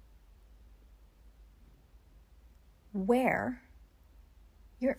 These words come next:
escalating a situation that doesn't have to go there.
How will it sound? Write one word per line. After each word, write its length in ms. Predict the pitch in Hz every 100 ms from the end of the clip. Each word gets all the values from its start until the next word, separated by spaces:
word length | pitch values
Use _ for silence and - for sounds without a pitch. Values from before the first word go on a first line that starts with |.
| -
escalating 720 | 254 247 - 262 247 233 233
a 40 | 220
situation 880 | - 202 - 185 160 185 - 190 - - - - - - - - - - -
that 180 | - -
doesn't 300 | 214 202 208
have 240 | 190 190
to 160 | - 185 - 190
go 240 | 185 190 147
there. 360 | 135 92 185